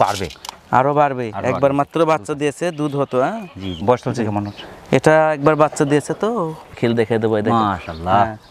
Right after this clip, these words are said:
Speaker 2: ছয় দাঁত।
Speaker 1: ঝকঝকা, ঝকঝকা
Speaker 2: ঝকঝকা
Speaker 1: ছয়
Speaker 2: নতুন
Speaker 1: দাঁত।
Speaker 2: ছয় দাঁত।
Speaker 1: প্রেগন্যান্ট আছে এখন?
Speaker 2: প্রেগন্যান্ট দুই মাস বাইশ দিন।
Speaker 1: পাটা তো হান্ড্রেড
Speaker 2: পাটা
Speaker 1: বিটল।
Speaker 2: হান্ড্রেড বিটল দেওয়া আছে।
Speaker 1: জি।
Speaker 2: এটাও হান্ড্রেড যে কেউ বলবে, কিন্তু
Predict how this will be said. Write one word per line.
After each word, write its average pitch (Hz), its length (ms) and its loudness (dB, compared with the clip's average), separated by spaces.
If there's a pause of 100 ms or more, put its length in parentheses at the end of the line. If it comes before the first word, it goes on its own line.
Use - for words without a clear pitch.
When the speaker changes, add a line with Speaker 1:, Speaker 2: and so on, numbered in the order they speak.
Speaker 2:
ছয় 127 220 4
দাঁত। 113 80 4
Speaker 1:
ঝকঝকা, 101 240 -2
ঝকঝকা 101 280 -2
Speaker 2:
ঝকঝকা 101 240 0
Speaker 1:
ছয় - 180 -2
Speaker 2:
নতুন 123 200 -2
Speaker 1:
দাঁত। 113 60 -14
Speaker 2:
ছয় 113 180 -6
দাঁত। - 100 -14 (380)
Speaker 1:
প্রেগন্যান্ট 123 260 2
আছে - 140 -2
এখন? 120 160 -6
Speaker 2:
প্রেগন্যান্ট 151 360 2
দুই 156 160 4
মাস 143 180 2
বাইশ 131 280 0
দিন। 113 120 -10 (520)
Speaker 1:
পাটা 101 220 0
তো - 100 -2
হান্ড্রেড 101 220 -2 (160)
Speaker 2:
পাটা 127 220 2
Speaker 1:
বিটল। 131 120 0
Speaker 2:
হান্ড্রেড 135 340 -2
বিটল 143 260 -2
দেওয়া 143 180 4
আছে। 160 140 -6 (240)
Speaker 1:
জি। 90 60 -12 (200)
Speaker 2:
এটাও 180 280 4
হান্ড্রেড 170 320 -6
যে 165 140 0
কেউ 170 200 0
বলবে, 131 200 -2 (100)
কিন্তু 139 240 -4